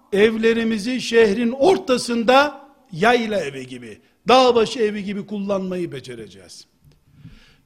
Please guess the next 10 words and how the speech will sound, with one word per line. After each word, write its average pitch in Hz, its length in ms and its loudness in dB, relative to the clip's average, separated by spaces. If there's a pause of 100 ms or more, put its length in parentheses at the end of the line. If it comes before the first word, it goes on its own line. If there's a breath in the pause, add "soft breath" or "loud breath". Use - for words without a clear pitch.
Bir 254 340 -2
grup 254 360 -4
nesli 220 480 -4
Allah, 220 680 0 (800)
evleri 226 580 2
basıp, 254 360 -2 (1800)
evlerde 226 580 4
elif 240 380 -2
cüzü 233 280 -4
arayan 220 640 0